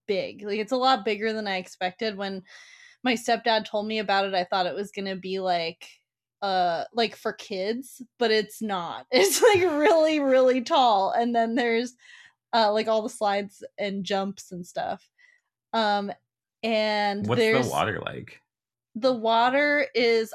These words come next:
Speaker 1: I don't know, it's a bay, so it's, like, not super, like, you know, beautiful or, like, clean. Like, it's, like, clean, but it's not, like, mm, see-through, you know what I'm
Speaker 2: Yeah.
Speaker 1: saying? Like,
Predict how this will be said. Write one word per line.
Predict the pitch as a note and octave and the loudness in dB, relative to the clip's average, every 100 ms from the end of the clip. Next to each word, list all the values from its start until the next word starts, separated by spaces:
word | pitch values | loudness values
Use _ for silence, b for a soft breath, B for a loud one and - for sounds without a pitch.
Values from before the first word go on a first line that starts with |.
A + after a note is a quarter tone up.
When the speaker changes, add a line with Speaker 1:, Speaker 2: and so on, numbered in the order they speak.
| - | 0
Speaker 1:
I | |
don't | G#4+ G4+ | 2 2
know, | B3+ - | 0 0
it's | F4+ - | -2 0
a | C#4+ | -2
bay, | A#3 A3 A3+ B3+ C#4+ | -2 -2 0 0 -2
so | - B3+ | -2 -4
it's, | A#3+ | -2
like, | C4 B3+ | -6 -6
not | A#3 A#3 - | -4 -4 -6
super, | - - A#3 A#3 A3+ A3 A3 | -14 -10 -10 -6 -4 -2 -2
like, | G3+ F3+ F3+ - - _ _ _ _ _ _ _ _ | -2 -2 -2 -8 -20 _ _ _ _ _ _ _ _
you | A#3+ | -4
know, | G#3 F3+ E3 F3+ - | -2 -4 -6 -10 -6
beautiful | A#3 A#3+ A#3+ A#3 C4 A#3 A3+ A3 A3 | -4 -2 -4 -2 0 2 2 0 -2
or, | G3+ F#3 | -2 0
like, | F3+ E3 - | -2 -4 -8
clean. | - A3+ G#3+ A3 A#3+ A#3+ A#3+ A#2 - - | -10 -8 -6 -6 -4 -6 -8 -14 -20 -2
Like, | D4 F4+ | 0 0
it's, | - | 0
like, | G4+ - | -2 -2
clean, | - C#4+ C#4 G3 F#3 F#3+ - | -2 0 0 -2 -6 -8 -6
but | G#3 | -2
it's | A3+ A3 | -2 -2
not, | A#3 A#3 - | -2 -2 -2
like, | G#3 F#3+ F#3 - _ _ _ _ _ _ - | -2 -2 -6 -16 _ _ _ _ _ _ -10
mm, | A3 G3+ F#3+ | -8 -6 -8
see-through, | - B3 B3+ B3+ D4 D4+ | -6 -4 -4 -4 -4 -4
you | C#4+ B3 | -4 -4
know | |
what | B3 | -2
I'm | A#3 | 2
Speaker 2:
Yeah. | - | 2
Speaker 1:
saying? | B3+ B3+ B3+ | 0 -4 -4
Like, | A3 G#3+ G#3 - | -2 -2 -4 -12